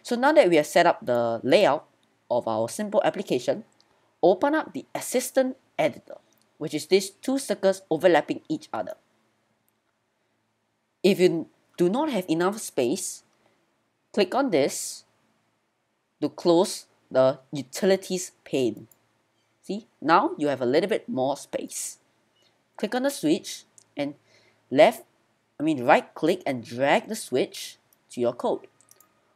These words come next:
Alternatively, you can also click on the switch itself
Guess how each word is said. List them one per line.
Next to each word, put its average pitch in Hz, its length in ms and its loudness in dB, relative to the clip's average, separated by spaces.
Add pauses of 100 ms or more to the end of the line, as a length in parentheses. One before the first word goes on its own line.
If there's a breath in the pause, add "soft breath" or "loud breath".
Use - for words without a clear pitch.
(240)
Alternatively, 160 1080 0
you 143 120 -14
can 135 100 -4
also 131 220 -6
click - 360 -2
on 277 60 -2
the 269 80 -4
switch - 340 -6
itself 139 520 -4